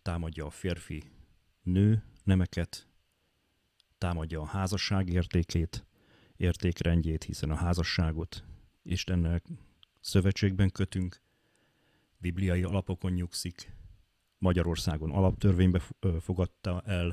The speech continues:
a, az országgyűlés. És, ö, és a nyílt társadalom mögött pedig ott van egy háttérhatalom.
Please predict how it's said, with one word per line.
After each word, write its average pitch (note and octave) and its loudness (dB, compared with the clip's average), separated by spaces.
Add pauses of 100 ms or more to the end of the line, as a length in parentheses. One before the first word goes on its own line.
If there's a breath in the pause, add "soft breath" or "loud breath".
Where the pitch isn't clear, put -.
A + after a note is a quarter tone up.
(180)
a, F2 -4 (500 loud breath)
az - -16
országgyűlés. F2 -2 (2000 soft breath)
És, G2 0
ö, G2 4 (1120 loud breath)
és F#2+ 0
a G#2 4
nyílt A2+ 4
társadalom F2+ 4
mögött F2 2
pedig D#2+ 0
ott D#2+ -2
van D#2+ -4
egy D#2+ -2
háttérhatalom. D#2 -6